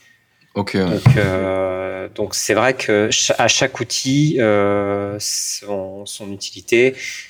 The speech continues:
Speaker 2: et, euh, ça dépend vraiment de ton, ton outil.
Speaker 1: Ouais, euh, je vais noter ma question sur cinq euros après, on va finir sur V D M.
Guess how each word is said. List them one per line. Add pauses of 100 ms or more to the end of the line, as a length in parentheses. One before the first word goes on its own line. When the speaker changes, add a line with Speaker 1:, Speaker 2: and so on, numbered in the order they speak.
(180)
Speaker 2:
et,
euh,
ça
dépend
vraiment
de
ton,
ton
outil. (1500)
Speaker 1:
Ouais,
euh,
je
vais
noter
ma
question
sur
cinq
euros
après,
on
va
finir
sur
V
D
M.